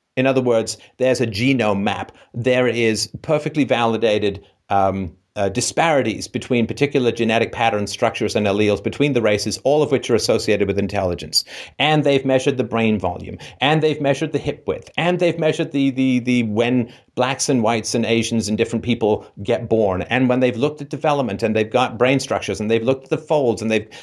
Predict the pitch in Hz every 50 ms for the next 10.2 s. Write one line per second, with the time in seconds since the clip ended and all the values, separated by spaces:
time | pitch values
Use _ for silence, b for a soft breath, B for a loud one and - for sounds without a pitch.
0 | B B - 185 196 180 180 175 185 151 131 127 127 123 - 170 220 175 226 233
1 | 233 233 214 196 190 196 196 196 - - 120 95 - - _ - 120 120 131 135
2 | - - 180 170 180 175 - 175 175 196 196 202 196 139 113 107 107 139 151 175
3 | 165 185 190 - 165 139 131 - 131 - 185 - 151 143 120 - 85 82 113 127
4 | - - 123 - - 156 160 185 185 180 185 170 160 151 143 135 113 110 92 92
5 | - B B B B B B B - 110 110 117 113 - 120 117 - - 113 104
6 | 104 101 98 95 - 110 110 117 120 113 113 113 110 - 117 110 113 123 127 113
7 | - 127 - - 113 110 - 113 107 107 110 110 107 107 104 113 101 101 101 101
8 | 101 101 98 95 - B B B B B B - 104 - - 101 98 - - -
9 | 98 98 95 92 - - 98 87 - - - 104 110 107 104 - - 107 90 98
10 | 123 156 - _